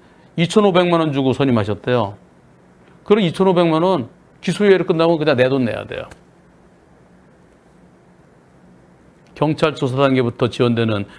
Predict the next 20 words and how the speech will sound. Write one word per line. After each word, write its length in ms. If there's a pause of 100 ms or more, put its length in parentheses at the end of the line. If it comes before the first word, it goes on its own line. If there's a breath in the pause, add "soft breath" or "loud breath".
(140 loud breath)
그런 280 (240)
선임비가 460
아니기 220
때문에, 280 (280)
그게 200
아니기 260
때문에. 420 (580 loud breath)
그래서 220
이분은 500 (1200)
재판까지 460
가야만 600 (220 loud breath)
그래야 280
변호사비를 760 (1500)
보험회사로부터 540
받을 220
수 120
있어요. 300 (1000 soft breath)
근데 200
그걸 240
떠나서요. 640